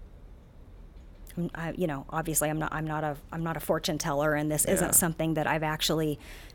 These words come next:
Speaker 1: tried to read what other people have said, but,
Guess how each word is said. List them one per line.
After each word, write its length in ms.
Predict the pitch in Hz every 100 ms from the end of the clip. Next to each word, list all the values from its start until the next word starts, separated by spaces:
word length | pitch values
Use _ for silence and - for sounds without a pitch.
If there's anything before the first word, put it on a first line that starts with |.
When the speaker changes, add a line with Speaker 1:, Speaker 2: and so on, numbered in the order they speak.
| -
Speaker 1:
tried 260 | 180 165
to 240 | 160 156 156 - -
read 420 | 170 170 175 165
what 140 | 151
other 160 | 156 180
people 300 | - 180 139
have 180 | 151 151
said, 440 | - 156 151 151
but, 340 | - 170 156